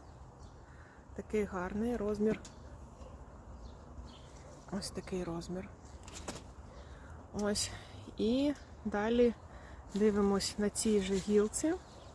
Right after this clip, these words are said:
вище. А тут вже розмір набагато менший. Ось такий.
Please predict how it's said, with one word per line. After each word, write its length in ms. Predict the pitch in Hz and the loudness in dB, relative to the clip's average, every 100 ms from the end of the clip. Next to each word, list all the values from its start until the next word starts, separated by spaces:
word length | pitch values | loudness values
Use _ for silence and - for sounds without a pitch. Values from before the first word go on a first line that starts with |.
| - - - - - - - - - | -16 -16 -16 -14 -14 -14 -14 -12 -2
вище. 680 | 202 185 175 - 254 277 - - - - - - - - - - - - - - - - - - - - - - - - - - - - - - - - | 6 6 6 0 0 -2 -4 -14 -16 -16 -14 -14 -14 -14 -14 -12 -14 -12 -14 -12 -12 -12 -12 -16 -18 -18 -18 -16 -14 -14 -14 -14 -16 -16 -16 -16 -16 -10
А 100 | 185 | -8
тут 260 | - 233 240 | -2 0 2
вже 500 | 220 208 214 220 233 - - - - - - - - - - 196 | 0 0 2 2 0 -4 -14 -14 -14 -14 -14 -14 -14 -14 -8 -4
розмір 400 | 202 226 220 202 | -2 2 2 2
набагато 500 | 196 185 185 202 214 | 2 0 0 -2 0
менший. 500 | 202 180 170 - 170 165 - - - - - - - - - - - - 180 | 0 0 0 -2 -4 -8 -12 -14 -14 -14 -14 -16 -16 -14 -14 -14 -14 -6 -4
Ось 120 | 180 | -2
такий. 440 | - 180 - 170 | -4 -6 -6 -6